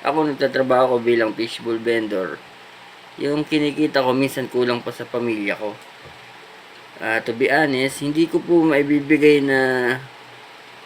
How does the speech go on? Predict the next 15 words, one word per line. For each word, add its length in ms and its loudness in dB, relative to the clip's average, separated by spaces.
kahit 240 -2
na 200 -2
hindi 160 -4
ko 400 6
pwed-, 240 0
pwed-, 240 0
hindi 160 -4
ko 160 -2
kayang 400 4
maibigay. 480 2
Halimbawa, 400 0
kumita 480 0
ako 160 -2
ng 160 -4
ganun 320 -6